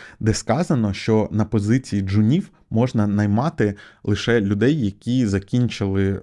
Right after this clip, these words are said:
е, вуз не давніше, ніж дванадцять місяців тому. А також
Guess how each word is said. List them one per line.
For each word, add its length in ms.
е, 140
вуз 380
не 200
давніше, 480
ніж 200
дванадцять 500
місяців 420
тому. 320
А 100
також 500